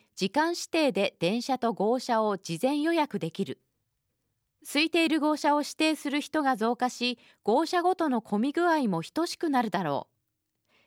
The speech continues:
う。また、電車の座席をすべて折りたたみ式に変えることで、ラッシュアワーは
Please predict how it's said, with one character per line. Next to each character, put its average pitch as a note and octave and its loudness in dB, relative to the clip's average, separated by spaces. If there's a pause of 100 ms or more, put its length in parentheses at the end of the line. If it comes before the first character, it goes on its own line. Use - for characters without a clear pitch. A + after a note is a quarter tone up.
(120)
う。 - -12
ま G#3+ 0
た、 A3+ 0 (220)
電 B3+ 2
車 D4 -2
の D4 0
座 B3 0
席 B3+ -2
を A#3+ 2
す D#4 -6
べ F4 0
て B3 0
折 G3+ 0
り - -16
た D4+ 0
た D#4 0
み D4 0
式 - -4
に C#4+ -2
変 C4+ 2
え C#4 0
る C#4 -2
こ C4 -2
と C4+ -2
で、 G#3 0 (340)
ラ G#3 0
ッ A3 -4
シ - -2
ュ E4 6
ア F4 4
ワ C#4+ 4
ー G#3 2
は F#3 2